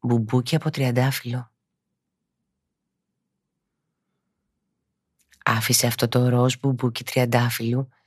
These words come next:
να ξεδιπλωθεί αργά, πέταλο προς πέταλο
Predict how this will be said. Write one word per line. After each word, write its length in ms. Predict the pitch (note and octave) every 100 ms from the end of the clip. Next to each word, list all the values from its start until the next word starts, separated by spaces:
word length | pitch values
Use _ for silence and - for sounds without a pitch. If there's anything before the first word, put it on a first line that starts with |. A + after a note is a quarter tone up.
| _ _
να 120 | - C3
ξεδιπλωθεί 920 | - B2 A#2+ A#2+ A2+ - C#3 C3+ - _ _
αργά, 560 | A#2+ A#2+ A2+ C3 B2 - _ _ _ _ _ _ _ _ _ _ _ _ _ _ _ _ _ _ _ _ _
πέταλο 520 | - A2+ A2+ B2 C3+
προς 280 | C3+ C3 -
πέταλο 640 | - C#3 C3+ B2 B2 B2+